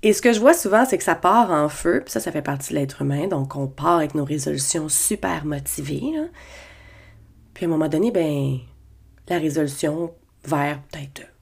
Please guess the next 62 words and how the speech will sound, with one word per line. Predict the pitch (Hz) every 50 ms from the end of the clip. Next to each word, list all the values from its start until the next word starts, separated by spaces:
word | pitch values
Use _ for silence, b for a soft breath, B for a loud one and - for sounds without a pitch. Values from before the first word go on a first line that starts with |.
| _
février, | - - 151 151 151 151 143 151 156 156 160
mars, | 156 147 143 143 147 151 147 -
ça | - - -
commence | - 139 143 151 147 - -
à | 135
crasher | - 156 147 - - - - 180
un | 165 156
petit | - - -
peu. | - 151 -
Tu | - _ _ _ _ _ _ _ _ - -
sais, | 214
au | 262 254
bout | 220 214
des | 202 196 180
trente | - - 190 175 170 170
jours | 160 180 196
de | 202
motivation | 180 156 147 - - - 151 147 143 139 - 170 170
de | 180
début | 165 156 143 - 147
d'année, | 147 147 135 135 143 156 233 277 262
là, | 240 233 214
après | 214 - - 156
ça, | - -
ça | - 170 -
commence | - 160 156 160 160 -
à | 165 151
descendre. | 156 151 151 - - - - - - _ _ _ _ _ - B B B B B B B B B B B B B
Puis | - 196
là, | 220 220
on | 214 196 180
revient | 165 175 190 185 170 190 226 262 247 214
un | 202 185
peu, | 190 - 214 233 240 240
euh, | 226 196 180 175 165
en | 165 170
milieu | 180 190 190 202 208 208
d'année, | 196 175 170 180 202 269 277
c'est | - -
comme, | 160 180
oh, | 226 240 196 208 220
oh, |
attends | 208 - - 196
un | 196
petit | 202 -
peu, | - 226 240 233 190
là, | 156 147
c'est | 139 143 175
vrai, | 170 165 226 269 277
moi, | 196 190 208
je | 185
voulais | 185 190 180 170
faire | 160 160 160 160
ci, | - - 269 247
ça, | - - 220 190
ça, | - - 233 233
puis | - -
ça | - 156
n'a | 156
pas | 156 - 220
vraiment | 196 196 196 196 202 202
fonctionné. | - 196 185 180 - - 175 170 165 175 - 135 -